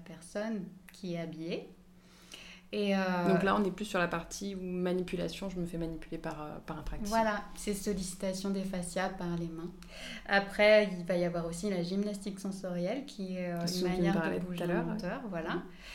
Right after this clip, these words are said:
Speaker 1: Et après, il y a aussi, euh, tout un travail de méditation,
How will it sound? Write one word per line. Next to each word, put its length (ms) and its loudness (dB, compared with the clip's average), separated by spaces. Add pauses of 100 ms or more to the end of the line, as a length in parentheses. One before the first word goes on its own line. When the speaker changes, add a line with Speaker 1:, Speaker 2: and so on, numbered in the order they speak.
(340)
Speaker 1:
Et 120 2
après, 320 4
il 40 2
y 60 6
a 80 6
aussi, 360 0
euh, 200 2 (120)
tout 160 -6
un 40 -2
travail 260 -2
de 100 -2
méditation, 840 -2